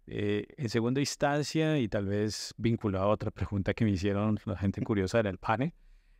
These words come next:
eh, no hay mejor forma de, de comunicación que,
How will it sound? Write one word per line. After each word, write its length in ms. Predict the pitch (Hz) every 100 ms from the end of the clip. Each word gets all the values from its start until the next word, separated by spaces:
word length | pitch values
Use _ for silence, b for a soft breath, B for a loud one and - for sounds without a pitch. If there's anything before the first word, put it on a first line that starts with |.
| _ -
eh, 1000 | 107 104 101 101 101 101 98 107 - - _ _ _ -
no 420 | 175 127 113 107
hay 320 | 113 127 131 139
mejor 300 | 135 127 127
forma 380 | 143 135 139 139
de, 280 | 120 107
de 100 | 104
comunicación 680 | - 107 101 107 101 110 107
que, 580 | - 120 113 104 95 -